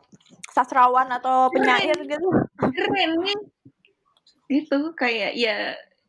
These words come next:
Speaker 2: iya sih. Mantep, mantep, mantep, mantep, anjay.
Speaker 1: Iya.
Speaker 2: Gitu, ya udah.
Speaker 1: Dan kayak, eh, bentar, sorry.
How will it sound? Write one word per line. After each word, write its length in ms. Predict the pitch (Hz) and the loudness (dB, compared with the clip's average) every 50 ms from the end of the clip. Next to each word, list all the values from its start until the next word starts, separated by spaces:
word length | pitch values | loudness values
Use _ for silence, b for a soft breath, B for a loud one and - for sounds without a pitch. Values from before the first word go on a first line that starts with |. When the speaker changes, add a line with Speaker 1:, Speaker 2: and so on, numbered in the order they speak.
| _ _ _ | _ _ _
Speaker 2:
iya 180 | - 311 359 403 | -2 -2 -2 -2
sih. 380 | 415 - 440 415 381 339 - - - _ - - - - _ - | -4 -6 -8 -8 -10 -12 -18 -20 -20 _ -20 -20 -20 -12 _ -2
Mantep, 240 | 294 294 277 269 | -2 -2 -2 -2
mantep, 240 | 269 269 254 254 262 | -4 -4 -4 -4 -6
mantep, 280 | - 240 226 220 - - | -8 -8 -8 -10 -10 -10
mantep, 280 | 226 214 214 - - - | -10 -10 -10 -10 -10 -10
anjay. 600 | - - 160 156 147 143 143 131 120 117 - - _ _ _ _ _ _ _ _ _ _ _ _ _ _ b b b b b b b - - _ _ _ _ _ _ _ _ - | -8 -6 -4 -4 -2 -4 -4 -6 -8 -10 -12 -16 _ _ _ _ _ _ _ _ _ _ _ _ _ _ b b b b b b b -20 -20 _ _ _ _ _ _ _ _ -12
Speaker 1:
Iya. 400 | - 226 220 220 220 220 220 220 220 - _ _ - - - - - - - - | -8 -6 -4 -4 -4 -4 -6 -8 -10 -14 _ _ -20 -20 -20 -20 -20 -16 -16 -12
Speaker 2:
Gitu, 760 | - - - - 254 - - - - - - - - - 277 285 B B B B B | -6 -4 -4 -4 -4 -6 -6 -6 -4 -4 -2 -4 -4 -4 -6 -8 B B B B B
ya 200 | B 254 - - | B -6 -4 -4
udah. 200 | 233 233 277 320 B B B B B B _ B B B B B B B B B | -4 -4 -4 -4 B B B B B B _ B B B B B B B B B
Speaker 1:
Dan 220 | 247 240 269 277 | 2 2 2 2
kayak, 160 | 269 285 254 | 2 0 0
eh, 100 | - 294 | 0 0
bentar, 220 | 269 269 269 254 262 - 240 214 - _ | -2 -4 -4 -6 -8 -8 -10 -18 -18 _
sorry. 280 | _ - 262 240 226 | _ -2 -2 -2 -2